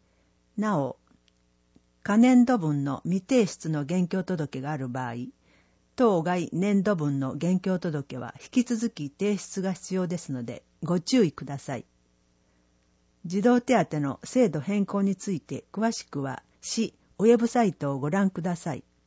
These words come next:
扶養親族等の数は、所得税法上の同一生計配偶者、および扶養親族、並びに扶養親族でない児童で、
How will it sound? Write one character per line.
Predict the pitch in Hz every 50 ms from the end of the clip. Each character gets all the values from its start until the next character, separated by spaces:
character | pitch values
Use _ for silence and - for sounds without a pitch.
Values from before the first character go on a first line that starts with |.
| _ _ _ _ _ _ _ _ _ _ _ _ _ _ _ _ _ _ _ _ _ _ -
扶 | 214
養 | 226 254 254 247
親 | - 269 254 233 180
族 | 160 147 - 160
等 | - - 170 156 143
の | 135 135
数 | - - 170 135 131 135
は、 | 135 127 120 - _ _ _ _ -
所 | - - - 190
得 | 185 233 233 226 - 220
税 | 185 - 226 214 214
法 | - - 202 208 208
上 | 170 190 190 190 190
の | 185 175 170 - - -
同 | 170 147 190 214 220 220
一 | 214 196 - - - 190 - -
生 | - - 226 226 220
計 | - - 208 202
配 | 160 190 202 196 190
偶 | 175 196 185 147
者、 | 127 - - 147 - - _ _ _ _ _ _ _ _ _
お | - 254
よ | 254 226 202 175
び | 139 135 135 - _ _
扶 | _ - 190
養 | 202 214 214 208 202
親 | - - 202 185 156 131
族、 | - 131 - - - - _ _ _ _ _ _ _ _ _ -
並 | 185 202 214 233 233 220
び | 170 156
に | 147 143 143 - -
扶 | - - 202
養 | 226 226 226 196
親 | - - 240 214 180
族 | 160 147 - 160 143
で | 156 160
な | 175 208 233 214
い | 170 143
児 | 147 185 180
童 | 156 151 135 127
で、 | 123 135 127